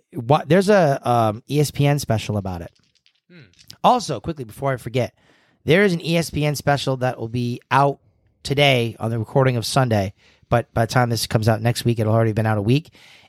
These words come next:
Speaker 1: It's, um, basically, like, the history or the startup of, like, the Mighty Ducks, like, when it went from, like, the movie to the actual team on the ice and all that
Speaker 2: Oh,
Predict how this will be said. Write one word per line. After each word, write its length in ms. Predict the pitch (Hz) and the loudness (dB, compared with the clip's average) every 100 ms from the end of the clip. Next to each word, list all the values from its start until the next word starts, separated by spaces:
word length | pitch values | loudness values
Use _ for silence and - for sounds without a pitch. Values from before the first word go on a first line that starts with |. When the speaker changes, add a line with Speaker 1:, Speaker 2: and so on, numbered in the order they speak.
| - | -4
Speaker 1:
It's, 260 | 131 - - | -2 -2 -2
um, 440 | 120 113 107 107 - _ _ _ 104 | 2 2 0 -6 -14 _ _ _ 0
basically, 460 | 139 139 131 127 | 2 2 0 -2
like, 420 | 120 120 104 - - _ _ _ _ | 0 0 -2 -14 -20 _ _ _ _
the 100 | 110 | -2
history 720 | 92 135 - 135 127 120 117 _ _ _ _ | 0 -2 -2 0 0 0 -2 _ _ _ _
or 140 | - 120 | 0 2
the 80 | |
startup 460 | 113 - 127 123 113 | 2 2 2 2 0
of, 120 | 113 | 0
like, 240 | 110 104 - | 0 -2 -2
the 60 | |
Mighty 260 | 110 113 113 | 0 2 2
Ducks, 300 | 110 117 - | 2 0 0
like, 160 | 110 110 | -2 0
when 100 | 107 | -2
it 60 | 101 | 0
went 160 | 110 | -4
from, 180 | - 104 | -2 0
like, 200 | 107 107 | 0 0
the 120 | - | -2
movie 460 | 107 104 107 107 104 | 2 2 4 2 -2
to 560 | - - 101 98 95 101 _ _ _ _ _ - | -4 -2 0 2 -2 -6 _ _ _ _ _ -2
the 100 | 110 | -2
actual 280 | 107 - | -2 -8
team 300 | 101 - 110 | -4 0 0
on 80 | 104 | 0
the 120 | 95 92 | -2 -2
ice 420 | 98 98 95 - | 0 0 0 -2
and 100 | 107 | 0
all 300 | 98 113 | 2 2
that 60 | |
Speaker 2:
Oh, 40 | 123 | 2